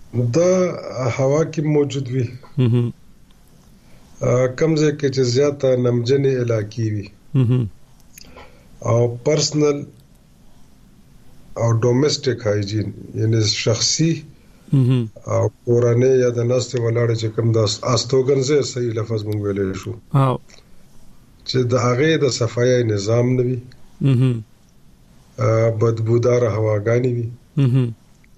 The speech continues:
Speaker 1: هلته کې دا بکټریا پیدا شي.
Speaker 2: مهم.
Speaker 1: او بیا لکه چې یو سړی ورته اکسپوز شي، داخل شي بدن ته.
Speaker 2: مهم.
Speaker 1: او بیا هغه د دویم حالت نه هم تیر شي، لیټنسي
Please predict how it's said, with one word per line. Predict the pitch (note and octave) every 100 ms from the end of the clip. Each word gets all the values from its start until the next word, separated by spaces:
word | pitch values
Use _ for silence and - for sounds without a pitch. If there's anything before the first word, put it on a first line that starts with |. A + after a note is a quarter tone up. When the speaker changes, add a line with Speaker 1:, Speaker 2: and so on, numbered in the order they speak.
| - - - - - -
Speaker 1:
هلته | E3 F3+ D3+
کې | B2+ B2+
دا | A#2+ A#2+
بکټریا | A2+ A2 - A2+ A2 A#2+
پیدا | A#2+ A2+ G#2+ B2+ C#3
شي. | - B2 A2+ - -
Speaker 2:
مهم. | C3 B2 A#2+ - _ - - - - -
Speaker 1:
او | A2+ A2 A2+
بیا | A#2 A2 G#2+ B2+ B2+ B2+ G2+
لکه | A#2+ A#2+ A#2+ B2
چې | A#2 -
یو | A#2+ A#2
سړی | B2+ B2+
ورته | C3 B2 B2 B2+
اکسپوز | B2 A#2+ - D3+ D3+
شي، | - - A2
داخل | A2 A#2 A2+ D3
شي | B2 C3
بدن | A#2+ A#2+ A#2+ A#2
ته. | A#2 G#2+ - - -
Speaker 2:
مهم. | C3+ B2+ B2+ - - - - - - -
Speaker 1:
او | A2+ A2+ A2+
بیا | A#2+ B2+
هغه | B2 B2 B2+ B2+ - F#2 A2
د | A#2+ A#2
دویم | C#3 C3+
حالت | A#2 A#2+ B2 B2
نه | B2+
هم | A#2
تیر | A#2+ A#2
شي، | G#2 A#2 A#2
لیټنسي | A#2 G#2+ A2 G#2+ B2 A#2